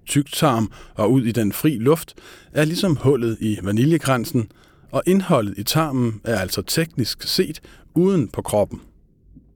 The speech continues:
Særligt i tyktarmen er der fyldt med liv i form af svampe, virus, bakterier og nogle andre encellede makkere kaldet arkaer,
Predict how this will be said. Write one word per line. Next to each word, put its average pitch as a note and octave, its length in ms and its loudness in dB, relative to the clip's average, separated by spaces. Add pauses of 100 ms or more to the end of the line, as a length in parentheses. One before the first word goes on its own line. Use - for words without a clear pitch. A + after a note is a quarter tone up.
(920)
Særligt A#2 540 0
i G#2+ 120 -6
tyktarmen A2 760 0
er A2+ 100 -2
der G#2+ 100 0
fyldt - 360 0
med A#2 80 0
liv C3+ 300 2
i A2+ 60 -2
form A2+ 280 0
af G#2+ 80 -2
svampe, B2 540 0 (260)
virus, A2+ 720 -2 (120)
bakterier B2+ 580 0 (280)
og A2 120 -2
nogle F#2+ 260 -2
andre A2+ 420 0
encellede A#2 540 0
makkere G#2+ 500 0
kaldet G2+ 420 -2 (120)
arkaer, C3 560 0